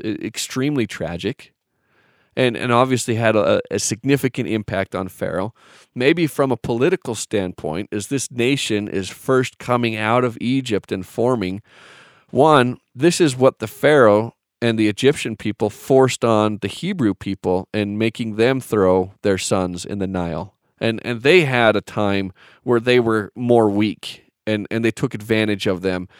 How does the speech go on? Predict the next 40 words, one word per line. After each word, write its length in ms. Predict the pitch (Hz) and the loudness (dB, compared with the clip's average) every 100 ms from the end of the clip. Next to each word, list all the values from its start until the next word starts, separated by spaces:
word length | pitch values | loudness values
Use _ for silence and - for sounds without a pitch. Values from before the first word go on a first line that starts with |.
| - _ - | -20 _ -4
And, 220 | 117 - | -4 -2
and 260 | 117 110 98 | -2 -4 -2
tit 220 | 143 - | -2 0
for 140 | - | -4
tat 420 | 117 131 123 120 120 | -6 0 0 0 0
judgment, 500 | 120 120 120 123 - | 2 2 2 -6 -4
I 140 | 107 | 0
don't 160 | 117 113 | 2 4
know. 200 | 120 113 | 4 4
It's 120 | - | 2
coming 400 | - - 123 117 | -6 -4 -2 -2
right 300 | 107 110 98 | 2 2 2
back 260 | 120 110 - | 0 0 0
around 360 | 110 104 104 | -2 0 -2
to 100 | - | -6
the 160 | 104 98 | -6 -6
Egyptians 640 | 87 120 - - 82 78 | -2 -4 -4 -8 -10 -10
now. 280 | 78 64 - _ _ _ _ - - _ _ - | -10 -10 -12 _ _ _ _ -20 -20 _ _ -2
But 160 | 127 135 | 4 4
as 140 | 131 | 4
this 260 | 170 147 - | 2 0 0
nation 540 | 143 175 - 120 113 | 2 2 4 2 0
is 140 | 110 | -4
going 320 | - 113 127 127 | -2 0 0 -2
to 100 | 135 | -4
be 80 | |
fleeing 560 | 120 - 139 151 147 127 | -6 -4 0 2 2 0
and 140 | 110 | -2
going 300 | 107 120 127 | 0 0 0
through 160 | 117 131 | -4 -4
the 80 | 117 | -2
Dead 280 | 120 117 113 | 2 0 0
Sea, 400 | - 139 131 110 | 0 2 2 0
and 100 | 104 | -2
the 60 | |
army 400 | - 117 127 135 | -2 0 0 0
gets 240 | 127 - - | -2 -4 -6
destroyed 500 | 113 - 123 120 120 | -8 0 4 4 2
through 220 | 131 120 | -2 2
the, 340 | 107 104 101 | 4 4 0